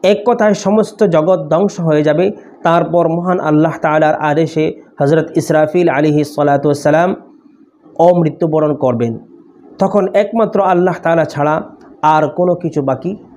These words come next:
থাকবে না। কিছুদিন এই অবস্থায় থাকার পর আল্লাহ তাআলা হযরত ইসরাফিল আলাইহিস সালামকে জীবিত করে আবার সিংহায় ফুঁক দেওয়ার আদেশ দেবেন। তার দ্বিতীয়বারের ফুঁকের কারণে পুরো জগৎ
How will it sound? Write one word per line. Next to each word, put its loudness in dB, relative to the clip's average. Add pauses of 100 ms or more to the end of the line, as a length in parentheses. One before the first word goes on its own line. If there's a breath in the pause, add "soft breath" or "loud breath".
(100)
থাকবে -2
না। -6 (680 loud breath)
কিছুদিন 2
এই 4
অবস্থায় -2
থাকার 0
পর 0
আল্লাহ 2
তাআলা 2
হযরত -6
ইসরাফিল 0
আলাইহিস 0
সালামকে 2 (380 loud breath)
জীবিত 2
করে 2
আবার 0
সিংহায় -2
ফুঁক -2
দেওয়ার 2
আদেশ -2
দেবেন। 0 (680 loud breath)
তার 2
দ্বিতীয়বারের 2 (300)
ফুঁকের 0
কারণে 0 (320)
পুরো 2
জগৎ 0